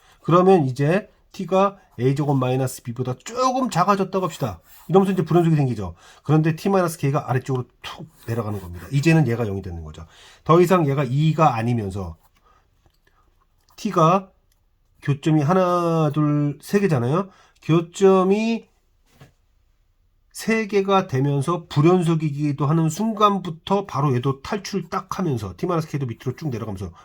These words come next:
그러니까 T가 이때에서 이때로 가게 되면 그 간격만큼 내려갈 거 아니에요. 내려가면서 함수와 안 만나는 거죠. 안 만나니까 얘가 영이 돼버리는 바로 요 얘기를 활용할 수 있는 상황이 생겼다. 그래서 이 구멍이 어디 있어야겠냐 이런 얘기였던 거죠. 이렇다면 이때는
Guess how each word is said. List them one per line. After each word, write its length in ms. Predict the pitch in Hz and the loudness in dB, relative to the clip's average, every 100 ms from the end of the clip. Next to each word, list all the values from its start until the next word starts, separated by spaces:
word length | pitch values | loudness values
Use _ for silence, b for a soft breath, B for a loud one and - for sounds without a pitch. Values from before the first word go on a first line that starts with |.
| B | B
그러니까 300 | 156 175 B B _ | -4 -4 B B _
T가 180 | 208 196 | 0 2
이때에서 440 | 151 156 180 156 | 0 0 0 2
이때로 280 | 135 156 151 | 0 -2 0
가게 220 | 127 127 | 0 0
되면 180 | 135 127 | 0 -2
그 140 | 131 | -4
간격만큼 420 | - 120 135 123 | -4 -2 -2 -2
내려갈 260 | 101 110 120 | -4 -4 -4
거 120 | 107 | -6
아니에요. 400 | 101 92 117 90 B B B B | -10 -8 -8 -8 B B B B
내려가면서 840 | 151 196 214 165 170 180 175 190 | 4 6 4 4 4 4 2 4
함수와 500 | 185 208 220 208 170 | 4 2 -2 0 2
안 80 | 120 | 2
만나는 420 | 151 190 170 139 | 4 4 4 -2
거죠. 180 | 104 95 | -4 -8
안 100 | 95 | -8
만나니까 440 | 113 113 104 98 98 | -6 -6 -8 -10 -12
얘가 160 | 87 | -10
영이 180 | 87 87 | -12 -12
돼버리는 480 | 87 82 90 127 147 B B | -12 -12 -8 -6 -8 B B
바로 280 | - 120 127 | -6 -4 -2
요 180 | 117 123 | 0 0
얘기를 320 | 107 98 107 | 0 -4 -6
활용할 320 | 127 156 156 127 | -4 -2 -2 -4
수 120 | 110 | -6
있는 120 | 107 | -10
상황이 480 | 104 127 117 147 170 B B B | -6 -6 -2 -2 -2 B B B
생겼다. 640 | - 202 196 165 160 - | -4 -2 -2 -2 -2 -2
그래서 200 | 123 117 | -4 -6
이 80 | 120 | -6
구멍이 340 | - 101 117 | -6 -6 -6
어디 140 | 117 131 | -6 -6
있어야겠냐 380 | - 123 104 | -6 -10 -10
이런 260 | 101 85 82 | -12 -12 -14
얘기였던 340 | 78 78 - | -16 -20 -20
거죠. 280 | - - - _ _ _ _ _ - B B B B | -20 -20 -20 _ _ _ _ _ -12 B B B B
이렇다면 680 | 147 185 185 120 117 90 80 _ _ _ | 2 2 2 -4 -4 -4 -10 _ _ _
이때는 580 | - 120 - 104 120 87 | -12 -10 -6 -2 -2 -4